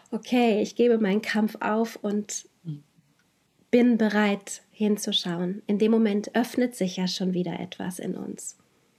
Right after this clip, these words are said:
Speaker 1: ein Heilungsfeld. Ja, und das durchzieht sich durch alles, was ich, was ich tue, bin und lebe.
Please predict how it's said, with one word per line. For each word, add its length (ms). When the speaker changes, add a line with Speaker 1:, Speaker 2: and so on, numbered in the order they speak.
Speaker 1:
ein 220
Heilungsfeld. 840
Ja, 140
und 100
das 200
durchzieht 520
sich 320
durch 360
alles, 560
was 240
ich, 420
was 220
ich 160
tue, 340
bin 260
und 300
lebe. 540